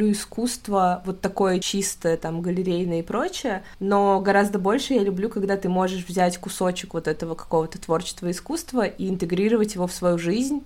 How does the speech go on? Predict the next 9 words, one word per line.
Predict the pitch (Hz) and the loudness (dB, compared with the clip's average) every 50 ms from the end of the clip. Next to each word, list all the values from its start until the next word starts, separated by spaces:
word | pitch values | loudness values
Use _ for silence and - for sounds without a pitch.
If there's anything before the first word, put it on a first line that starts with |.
| - - | -8 -4
Как | - 208 208 | -4 -4 0
какие-то | - 214 214 214 247 247 247 - 233 214 202 196 196 - - - - | 2 0 2 4 2 2 6 8 8 10 10 8 4 0 -12 -16 0
практичные | - 226 220 208 214 - - 240 214 - - - 190 180 180 | 6 6 6 6 6 0 -2 0 0 0 0 0 0 -2 0
объекты, | - 185 175 180 180 185 226 311 392 392 - - - 240 185 208 - - - | 2 0 0 0 2 4 4 4 4 2 -2 -2 0 0 0 -2 -8 -8 -2
но | - 202 196 202 214 233 247 240 | 2 4 4 6 8 8 6 6
тоже | 240 247 - 196 202 214 208 226 220 214 208 202 | 4 4 4 6 6 6 4 4 4 4 4 2
связанные | - - - 190 185 185 185 185 - 196 196 185 180 175 175 170 - - - | 0 -4 2 6 6 6 6 6 2 0 0 2 2 2 2 0 0 -4 -8
с | - - - - 185 180 180 180 175 - | -6 -6 -2 0 2 2 2 2 0 -2
творчеством. | 180 175 175 170 175 - - - - - - - - | 2 4 4 4 2 -2 -8 -10 -10 -10 -10 -10 -12